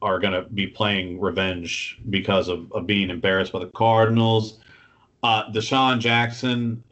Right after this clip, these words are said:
he's another one I think it's time to retire. Hang it up, dude. You've had some good times, but stop it. He gets on that field, Jalen Ramsey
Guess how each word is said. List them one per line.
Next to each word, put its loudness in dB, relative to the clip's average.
he's 2
another 2
one -2
I -4
think -4
it's -8
time -2
to -6
retire. -2
Hang -2
it -2
up, -2
dude. -2
You've -6
had 2
some -14
good 0
times, -2
but -6
stop 0
it. -4
He 4
gets 2
on 2
that -2
field, 2
Jalen 2
Ramsey -4